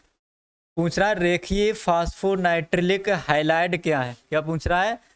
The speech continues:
रेखीय यानी कि लीनियर आपका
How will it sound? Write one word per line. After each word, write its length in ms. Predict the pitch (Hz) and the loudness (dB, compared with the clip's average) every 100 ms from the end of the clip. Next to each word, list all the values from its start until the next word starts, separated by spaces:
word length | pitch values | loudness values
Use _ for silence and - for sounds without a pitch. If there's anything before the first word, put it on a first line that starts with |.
| _ - | _ -4
रेखीय 580 | 143 170 170 190 185 | 0 0 0 0 2
यानी 320 | 135 139 156 165 | 2 0 0 -2
कि 160 | 208 | 0
लीनियर 560 | 175 156 160 170 190 190 | 0 2 2 2 2 2
आपका 600 | 170 170 - 180 185 | 0 -2 -2 0 0